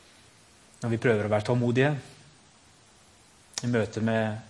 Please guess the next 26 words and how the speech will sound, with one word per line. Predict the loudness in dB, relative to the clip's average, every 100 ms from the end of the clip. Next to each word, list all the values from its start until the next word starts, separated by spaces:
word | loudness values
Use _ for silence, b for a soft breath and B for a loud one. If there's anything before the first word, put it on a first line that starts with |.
| -20 -20 -20 -4
folk | -2 2
på | 2
jobben, | 4 4 0 -2 -6 B B B B -6
i | 2
familielivet, | 2 4 2 2 2 0 -2 -8 -20 -20 -20 B B B B B B B B B -20 -20 -20 -20 -20 -20 -20 -20 -20 -20 -20 -20 -20 -20 -20 -20 -20 -16 -8
i | -4
det | -2
større | 2 4 4
fellesskapet | 4 2 4 2 4 2
som | 2
vi | 4
er |
en | 4
del | 6 4
av. | 2 -12 -20 -20 -20 -20 -20 -20 -20 -20 -20 -20 -20 -20 -20 -20 -20 -20 -20 -20 -20 -20 -20 -20 -12 -6
Vi | 2
bærer | 6 6 4 0
våre | 0 0
kropper | 0 -4 -6 -2
fram | -2 0
for | 0 2
deg, | 2
Herre, | 0 -2 -8 -10 -8
nok | -4
en | 0 2
gang. | 2